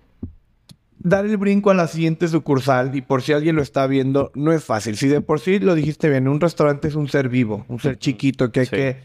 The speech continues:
Speaker 1: alimentarlo. Un día puede salir todo bien y al día siguiente un servicio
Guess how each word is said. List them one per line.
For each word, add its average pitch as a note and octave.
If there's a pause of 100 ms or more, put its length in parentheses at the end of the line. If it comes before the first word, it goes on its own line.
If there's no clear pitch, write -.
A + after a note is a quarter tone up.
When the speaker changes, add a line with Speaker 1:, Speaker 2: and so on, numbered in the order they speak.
(220)
Speaker 1:
alimentarlo. B2+
Un D3+
día E3+
puede D#3+
salir D3+
todo D#3+
bien D#3+
y D3+
al B2+
día C3+
siguiente C3+
un C3
servicio B2+